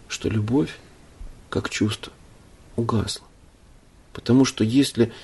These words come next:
любовь — это одно из имен Бога, то каким-то образом сейчас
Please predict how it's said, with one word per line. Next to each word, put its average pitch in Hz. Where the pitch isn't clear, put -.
любовь — 123
это 110
одно 113
из 104
имен 110
Бога, 180
то -
каким-то 135
образом 127
сейчас -